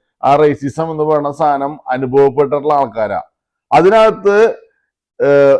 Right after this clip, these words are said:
എന്നെ ഏറ്റവും കൂടുതൽ, ഏഹ്, ഇവിടെ പറയേണ്ട ആവശ്യമായിട്ടുള്ള ഒരു മൂന്ന് ഇൻസിഡന്റ്സ് ആണ് നമ്മൾ ഇന്ന് ഇവിടെ പറയാൻ പോകുന്നത്. അതിനു മുമ്പുള്ള കാര്യം എന്താണെന്ന് വെച്ചെങ്കില്,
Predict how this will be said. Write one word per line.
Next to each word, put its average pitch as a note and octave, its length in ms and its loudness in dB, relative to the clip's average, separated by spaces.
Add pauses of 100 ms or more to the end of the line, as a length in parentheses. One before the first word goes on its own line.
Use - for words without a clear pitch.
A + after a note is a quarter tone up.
എന്നെ E3+ 240 0
ഏറ്റവും F#3+ 500 2
കൂടുതൽ, F#3+ 480 2
ഏഹ്, C#3+ 680 2
ഇവിടെ E3 420 2 (260)
പറയേണ്ട D3+ 300 2
ആവശ്യമായിട്ടുള്ള C#3 1200 0
ഒരു C3+ 180 -4
മൂന്ന് D3 680 -2 (180)
ഇൻസിഡന്റ്സ് C3 600 -8
ആണ് C#3+ 220 -2
നമ്മൾ C#3+ 360 -6
ഇന്ന് C#3 200 -4
ഇവിടെ B2+ 260 -2 (500)
പറയാൻ A#2+ 280 -2
പോകുന്നത്. A2 460 -4 (440)
അതിനു E3 220 2
മുമ്പുള്ള G3+ 400 0
കാര്യം F3+ 300 2
എന്താണെന്ന് D3 260 -2
വെച്ചെങ്കില്, A2+ 580 -8